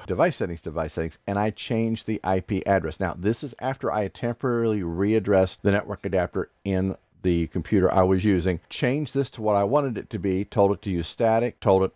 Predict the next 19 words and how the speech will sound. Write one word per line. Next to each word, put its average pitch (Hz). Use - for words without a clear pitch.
"We 101
wanted 135
moca 123
Telnet 117
available. 98
I'm, 104
it's 104
the 104
area 107
I'm 95
still 113
gonna 95
work 98
with. 87
I 92
haven't 95
used 92
that 90
yet." 92